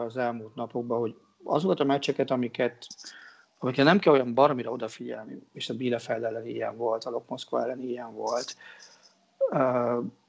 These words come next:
azokat csak meg kell nyerni, nem kell csillogni. Csillogni majd ráérnek szombaton a Dortmund ellen.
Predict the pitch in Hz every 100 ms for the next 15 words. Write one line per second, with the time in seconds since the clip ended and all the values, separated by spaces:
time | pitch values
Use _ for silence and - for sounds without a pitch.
0 | - - 151 170 190 180 165 - 123 107
1 | 101 95 185 170 127 117 - 123 113 127
2 | 123 - 196 180 139 127 120 113 107 107
3 | - - 113 110 127 123 120 - - -
4 | - -